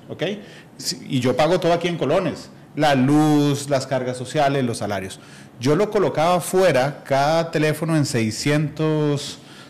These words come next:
treinta mil colones, ¿ok? Y resulta que el costo, no sé, el costo de producirlo es,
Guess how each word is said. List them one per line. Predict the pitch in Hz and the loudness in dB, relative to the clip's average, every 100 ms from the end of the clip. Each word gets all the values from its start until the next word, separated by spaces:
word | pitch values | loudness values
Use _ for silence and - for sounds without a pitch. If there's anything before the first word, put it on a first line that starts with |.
| - | -10
treinta | 127 131 123 113 | -2 0 0 0
mil | 127 127 | -2 -2
colones, | 127 98 76 - - - - - | -6 -8 -10 -18 -20 -20 -20 -14
¿ok? | 170 190 - - - | -12 -12 -14 -20 -4
Y | 135 | 0
resulta | 127 143 131 170 | 0 0 0 0
que | 143 | 0
el | 117 | 0
costo, | 139 143 170 | 0 0 -2
no | 147 | -2
sé, | 127 | 2
el | 139 120 | 0 0
costo | 127 127 | -2 -2
de | 156 | -4
producirlo | 139 123 120 131 139 | -2 -4 -2 0 -2
es, | 135 - - | -2 -8 -10